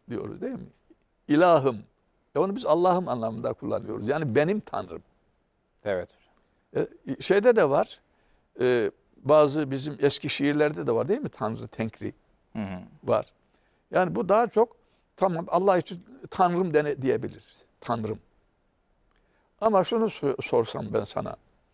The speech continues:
Speaker 1: Tesbihi aldın eline, Allah, Allah, Allah, Allah çekiyorsun.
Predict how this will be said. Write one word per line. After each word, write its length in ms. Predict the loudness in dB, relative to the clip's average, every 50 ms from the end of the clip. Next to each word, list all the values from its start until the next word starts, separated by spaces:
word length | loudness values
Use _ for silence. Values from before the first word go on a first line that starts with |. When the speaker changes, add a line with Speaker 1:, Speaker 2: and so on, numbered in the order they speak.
| _ _ _ _ _ _ _ _ _
Speaker 1:
Tesbihi 400 | 4 4 4 4 4 2 4 6
aldın 260 | 6 4 4 2 0
eline, 380 | 0 2 2 2 0 -2 -4 -4 -8 _ _ _ _ _ _ _ 0
Allah, 360 | 0 2 2 0 -2 -6 -8 _ _ _ _
Allah, 400 | -2 -2 0 0 -2 -6 -8 -8 -12 _ _ -2
Allah, 380 | 0 0 0 -2 -6 -8 -8 _ _ _
Allah 280 | -2 0 0 0 -4 -4
çekiyorsun. 500 | -4 -4 -4 -4 -6 -12 -18 -18 _